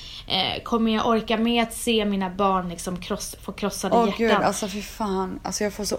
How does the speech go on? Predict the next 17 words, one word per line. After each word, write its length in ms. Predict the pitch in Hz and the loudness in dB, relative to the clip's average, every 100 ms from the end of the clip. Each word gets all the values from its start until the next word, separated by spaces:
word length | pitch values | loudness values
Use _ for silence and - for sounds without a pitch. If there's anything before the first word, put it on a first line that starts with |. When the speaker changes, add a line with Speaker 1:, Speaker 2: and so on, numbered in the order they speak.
| - | 0
Speaker 2:
ont 360 | 240 214 196 160 | 0 2 -2 0
i 80 | |
hjärtat. 540 | 185 170 - 180 - - - - - - | 2 2 2 0 0 -16 -18 -20 -18 0
Speaker 1:
Alltså, 200 | 240 247 | 2 6
jag 140 | 269 247 | 6 6
vet 360 | 277 277 - | 4 4 2
att 120 | 220 | 0
det 80 | 220 | -2
inte 400 | 214 202 180 - | -2 -2 -4 -4
är 280 | - 196 185 | 0 2 2
lätt, 400 | 202 190 - - | 2 -2 -4 -4
men 460 | 214 226 233 202 185 208 | 2 4 4 2 -2 2
jag 220 | 240 233 | 4 6
hade 240 | 226 220 233 | 6 4 2
inte 200 | 214 208 | 0 -4
kunnat 420 | 214 196 185 214 | -2 0 0 0
leva 760 | 220 233 214 190 190 208 202 | 2 4 4 2 2 2 2